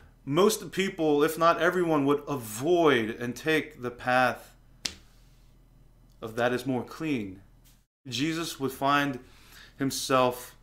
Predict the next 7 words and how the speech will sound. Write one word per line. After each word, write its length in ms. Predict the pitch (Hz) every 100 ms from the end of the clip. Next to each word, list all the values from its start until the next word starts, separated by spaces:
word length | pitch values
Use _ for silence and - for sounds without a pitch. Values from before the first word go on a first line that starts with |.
| - 127
uh, 80 | 127 - _ _
unclean 800 | 139 147 143 - 135 120 98 92 90 - _ _ _ _ _ _
for 60 | 123
the 80 | 120
sake 340 | - 120 120
of 380 | 113 104 - - _ _
compassion 800 | - 113 - 123 127 - 123 117